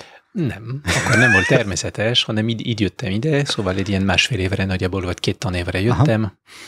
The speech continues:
Speaker 1: és, ö, megtetszett, és gondoltam, hogy inkább itt maradok még egy kicsit, itt kezdtem el a karrieremet, itt kezdjem el a kar-, a karrieremet,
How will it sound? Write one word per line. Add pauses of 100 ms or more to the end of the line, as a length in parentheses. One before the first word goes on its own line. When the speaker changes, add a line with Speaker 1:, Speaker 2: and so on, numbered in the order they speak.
(240)
Speaker 1:
és,
ö, (200)
megtetszett, (140)
és
gondoltam,
hogy
inkább
itt
maradok
még
egy
kicsit,
itt
kezdtem
el
a
karrieremet,
itt
kezdjem
el (240)
a
kar-, (100)
a
karrieremet,